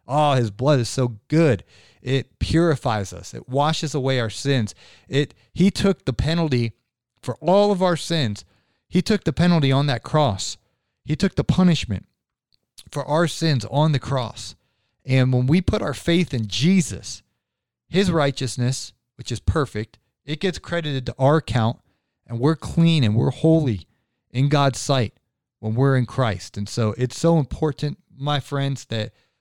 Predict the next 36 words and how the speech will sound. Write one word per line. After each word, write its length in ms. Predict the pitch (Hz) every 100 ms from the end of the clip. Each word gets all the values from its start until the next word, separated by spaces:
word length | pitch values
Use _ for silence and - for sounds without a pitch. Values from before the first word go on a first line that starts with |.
| _
we 380 | 127 135 127 - _ _ -
repent 680 | 120 - - 156 - - - _ -
of 120 | 135
our 140 | 131
sins 460 | 117 - 151 156 151
continuously. 800 | - 104 - 151 165 156 - 151
It's 160 | 135 -
not 160 | 147
a 60 | 139
one-time, 520 | 127 151 - 156 160
"Oh 80 | 214
yeah, 160 | 226
I 80 | 202
prayed 260 | 175 190 196
that 180 | 196 -
prayer 200 | 202 190
when 100 | 185
I 60 |
was 120 | 175
twelve 240 | - 190 180
years 180 | 175 165
old." 140 | 170
No, 100 | 156
no, 120 | 151
we're 340 | 123 147 156 131 - - _ - - 135 _ -
walking 380 | 151 180 190 180
out 100 | 165
our 80 |
salvation 560 | 156 160 147 151 151 127
with 140 | 107
fear 160 | - 143
and 100 | 135
trembling. 360 | - 139 113 98
We're 120 | 123
repenting 640 | 139 135 160 160 147 120 104
daily 540 | 135 156 160 113 87